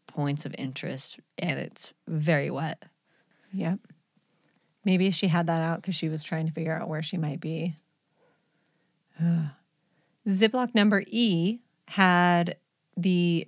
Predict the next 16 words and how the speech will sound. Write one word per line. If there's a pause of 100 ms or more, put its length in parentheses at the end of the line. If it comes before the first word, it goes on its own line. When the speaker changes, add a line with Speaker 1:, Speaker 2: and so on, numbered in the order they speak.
Speaker 2:
paperwork
of (260)
the
rosary. (1080)
I
didn't
know
there
was
paperwork
for
a
rosary,
but (280)
there
is.